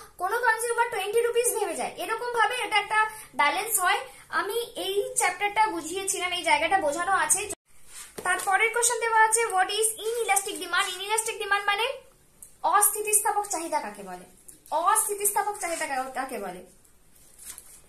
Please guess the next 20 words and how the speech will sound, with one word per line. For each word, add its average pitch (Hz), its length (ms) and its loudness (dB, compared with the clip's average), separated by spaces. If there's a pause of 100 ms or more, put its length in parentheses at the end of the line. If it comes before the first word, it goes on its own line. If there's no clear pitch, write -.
(240)
একটা 349 280 -4
হচ্ছে 480 200 -4
স্থিতিস্থাপকতা, 415 680 0
আমি 415 180 -4
পড়ে, 370 200 -2
আমরা 359 220 -2
পড়েছি। 349 440 -4 (300)
অস্থিতিস্থাপকতা 453 840 2
কাকে 453 220 -4
বলে? 427 240 -2 (840)
আচ্ছা, - 140 -10
স্থিতিস্থাপকতা 480 680 0
কাকে 285 240 -4
বলে? 170 260 -12 (4000)
যে 415 260 -2 (300)
প্রাইসটা 359 600 2
change 415 300 -2
হচ্ছে, - 540 0 (120)
কোনো 370 220 -2
সময় 466 360 -2